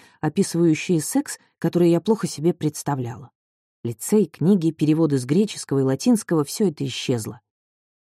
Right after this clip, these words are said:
Я долго вглядывалась в мерцающее в лучах солнца море,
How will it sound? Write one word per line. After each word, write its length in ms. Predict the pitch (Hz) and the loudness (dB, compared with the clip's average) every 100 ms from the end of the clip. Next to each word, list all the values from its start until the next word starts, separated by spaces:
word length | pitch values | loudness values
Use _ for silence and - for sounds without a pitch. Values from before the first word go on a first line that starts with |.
| - | -6
Я 220 | 156 170 | 0 2
долго 320 | 170 233 170 | 4 4 4
вглядывалась 680 | 147 143 180 165 156 147 - | 2 4 2 4 2 2 0
в 120 | 139 | -2
мерцающее 840 | 151 147 - 190 180 147 - 151 | 0 0 -2 0 2 0 0 0
в 60 | 139 | 2
лучах 420 | 147 147 160 139 | 2 0 -2 -4
солнца 400 | - 147 143 - | -4 -2 -2 0
море, 420 | 131 147 202 202 | 0 4 4 2